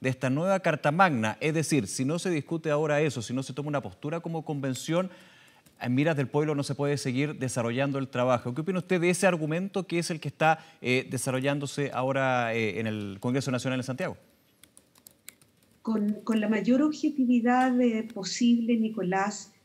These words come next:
Speaker 2: para apreciar lo que está ocurriendo. Tuvimos una sesión de instalación, pese a los primeros tropiezos, impecable el día domingo, gracias al rol, no debemos cansarnos de decirlo,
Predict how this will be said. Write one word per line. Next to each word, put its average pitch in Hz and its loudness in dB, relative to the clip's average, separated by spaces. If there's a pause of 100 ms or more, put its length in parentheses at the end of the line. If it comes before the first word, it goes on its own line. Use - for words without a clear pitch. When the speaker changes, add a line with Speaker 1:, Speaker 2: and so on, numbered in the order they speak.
(120)
Speaker 2:
para 196 0
apreciar 190 0
lo 220 -4
que 180 -4
está 190 -2
ocurriendo. 202 0 (420)
Tuvimos 277 6
una 254 4
sesión 233 -2
de 190 0
instalación, 175 0
pese 277 0
a 254 2
los 226 0
primeros 208 -6
tropiezos, 202 -6 (360)
impecable 220 2 (320)
el 196 0
día 185 0
domingo, 202 0
gracias 185 -2
al 165 0
rol, 202 0 (100)
no 180 0
debemos 175 0
cansarnos 185 -4
de 170 0
decirlo, 208 -2